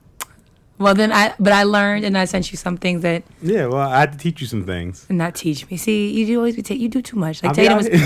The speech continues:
Speaker 2: here. <laughs>
Speaker 1: like Tatum would say, "You do too much. You do too much."
Speaker 2: You know, I had to teach you some things.
Speaker 1: Whatever. So does that mean that any pictures that I send you for the exclusivity, I can never post on the gram?
Speaker 2: Maybe, like,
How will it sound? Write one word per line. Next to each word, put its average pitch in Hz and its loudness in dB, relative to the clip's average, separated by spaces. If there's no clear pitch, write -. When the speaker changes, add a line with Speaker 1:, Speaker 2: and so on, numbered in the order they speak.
Speaker 2:
here. 254 2
<laughs> 220 -2
Speaker 1:
like 233 4
Tatum 254 6
would 208 2
say, 185 0
"You 240 -2
do 294 0
too 254 -2
much. 156 0
You 226 -4
do 226 -10
too - -8
much." 147 -4
Speaker 2:
You 135 -4
know, 139 -4
I 135 -4
had 143 -2
to 131 -12
teach 151 -4
you 120 -8
some 101 -4
things. 85 -6
Speaker 1:
Whatever. 151 -2
So - -4
does 214 4
that 233 4
mean 233 2
that 196 -2
any 190 0
pictures 185 -4
that 175 -2
I 170 0
send 170 -4
you 156 -2
for - -8
the 170 0
exclusivity, 160 -4
I 170 2
can 160 -2
never 202 2
post 208 -4
on 214 -2
the 214 -2
gram? 226 -2
Speaker 2:
Maybe, 233 -6
like, 208 2